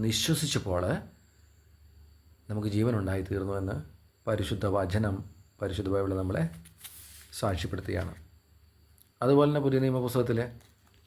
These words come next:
യോഹന്നാൻ്റെ ഇരുപത്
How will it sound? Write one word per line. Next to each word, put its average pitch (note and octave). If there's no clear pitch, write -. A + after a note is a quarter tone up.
യോഹന്നാൻ്റെ B2
ഇരുപത് D3+